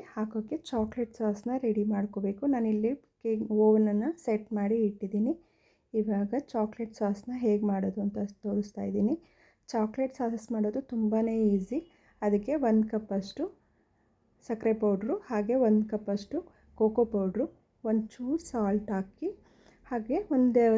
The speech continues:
ಕಪ್ಪಷ್ಟು ನೀರು ಹಾಕಿ ಚೆನ್ನಾಗಿ ಮಿಕ್ಸ್ ಮಾಡಿಕೊಂಡು ಬೇಯಿಸ್ಕೋಬೇಕು. ಆವಾಗ ಮಿಕ್ಸ್ ಮಾಡ್ತಾ ಮ-, ಬೇಯಿಸ್ತಾ ಇರುವಾಗ ಅದಕ್ಕೆ ಒಂದು ಎರಡು ಟೇಬಲ್ ಸ್ಪೂನು ಹಾಲು ಮತ್ತು ಒಂದು ಟೇಬಲ್ ಸ್ಪೂನು ಬೆಣ್ಣೆ ಹಾಕಿದ್ರೆ ಟೇಸ್ಟು ತುಂಬ ಚೆನ್ನಾಗಿರುತ್ತೆ.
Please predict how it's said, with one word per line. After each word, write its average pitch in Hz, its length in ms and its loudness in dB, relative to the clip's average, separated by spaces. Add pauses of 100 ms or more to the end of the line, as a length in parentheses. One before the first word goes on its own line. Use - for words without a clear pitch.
ಕಪ್ಪಷ್ಟು 220 460 -2
ನೀರು 240 340 4
ಹಾಕಿ 208 380 -4 (360)
ಚೆನ್ನಾಗಿ 214 400 0
ಮಿಕ್ಸ್ 240 340 2
ಮಾಡಿಕೊಂಡು 196 520 -2
ಬೇಯಿಸ್ಕೋಬೇಕು. 202 760 0 (580)
ಆವಾಗ 220 340 4
ಮಿಕ್ಸ್ 262 300 2
ಮಾಡ್ತಾ 240 320 0
ಮ-, 226 220 2
ಬೇಯಿಸ್ತಾ 208 460 4
ಇರುವಾಗ 180 460 -2
ಅದಕ್ಕೆ 220 340 0
ಒಂದು 214 560 0
ಎರಡು 208 240 4
ಟೇಬಲ್ 214 260 4
ಸ್ಪೂನು 208 360 -2 (380)
ಹಾಲು 226 340 2
ಮತ್ತು 240 340 0 (140)
ಒಂದು 233 220 0 (100)
ಟೇಬಲ್ 208 260 0
ಸ್ಪೂನು 226 320 -2 (100)
ಬೆಣ್ಣೆ 202 300 2
ಹಾಕಿದ್ರೆ 202 520 -2 (560)
ಟೇಸ್ಟು 226 400 2
ತುಂಬ 220 360 0
ಚೆನ್ನಾಗಿರುತ್ತೆ. 208 840 -2